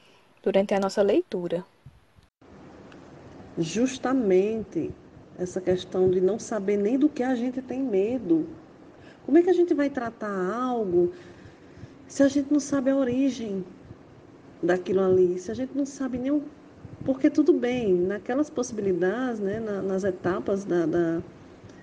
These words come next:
Speaker 2: da questão da identificação do medo, do, do tratamento, a gente tem que identificar o que nos faz medo e quando a gente não sabe.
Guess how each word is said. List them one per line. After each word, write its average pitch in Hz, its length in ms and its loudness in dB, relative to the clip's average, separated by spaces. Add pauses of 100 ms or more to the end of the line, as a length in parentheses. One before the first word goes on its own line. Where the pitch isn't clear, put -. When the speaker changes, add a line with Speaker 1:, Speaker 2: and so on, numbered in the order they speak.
(320)
Speaker 2:
da 180 120 0
questão 190 360 0
da 190 80 4
identificação 196 720 -2
do 196 80 -2
medo, 185 720 2
do, 170 200 2
do 170 160 2
tratamento, 190 1040 0 (760)
a 185 80 0
gente 220 220 -4
tem 226 140 -2
que 214 100 -2
identificar 254 520 0
o 339 80 6
que 339 100 -2
nos 220 220 -4
faz 196 240 -2
medo 190 160 0
e - 20 -8
quando 269 160 -4
a 262 40 -2
gente 269 200 -4
não 277 80 -2
sabe. 254 440 -6